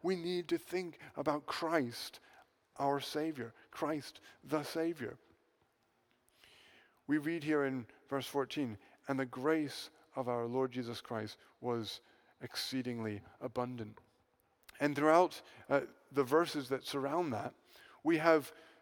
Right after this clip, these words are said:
three indications of the salvation that Paul is talking about. One is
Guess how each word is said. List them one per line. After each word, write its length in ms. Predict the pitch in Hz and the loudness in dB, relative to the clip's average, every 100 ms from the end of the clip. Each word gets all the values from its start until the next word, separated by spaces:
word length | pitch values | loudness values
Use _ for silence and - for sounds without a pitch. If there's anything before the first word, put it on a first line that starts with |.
| - | -18
three 500 | - 180 190 202 185 | -6 0 2 2 0
indications 1120 | 165 170 160 - 175 170 - 110 117 117 - - - - | -2 -2 -4 -2 -2 -2 -4 -10 -10 -14 -14 -16 -16 0
of 360 | 156 143 120 - - _ _ _ _ _ _ | 2 2 -2 -16 -20 _ _ _ _ _ _
the 120 | 135 | -6
salvation 800 | 120 143 127 131 123 117 101 101 - _ _ _ _ _ - | -2 0 2 0 -2 -8 -10 -14 -20 _ _ _ _ _ -12
that 400 | 113 113 120 - - - - | -2 -2 -2 -8 -20 -20 -12
Paul 220 | - 123 | -4 -2
is 80 | 120 | -2
talking 380 | - 127 - 110 | -6 -10 -8 -8
about. 220 | 98 107 _ _ _ - - - - - _ _ _ _ _ _ | -8 -10 _ _ _ -20 -20 -20 -20 -20 _ _ _ _ _ _
One 320 | 139 143 180 | -2 2 4
is 300 | 170 147 - | 4 2 -2